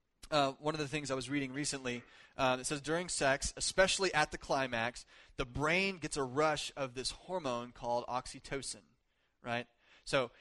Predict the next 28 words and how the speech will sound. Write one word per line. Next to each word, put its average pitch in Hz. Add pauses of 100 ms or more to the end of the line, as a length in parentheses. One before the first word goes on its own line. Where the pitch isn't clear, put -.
(100)
if -
anything 170
I 143
say 147
in 139
here 131
is 117
incorrect, 123
we 127
have 120
a 117
doctor 113
in 123
the 120
house, 120
and 113
you 113
can 113
probably 113
ask 113
them, 117
and 113
they, 113 (220)
he'll 127
probably 120
set -
you 117
straight. 117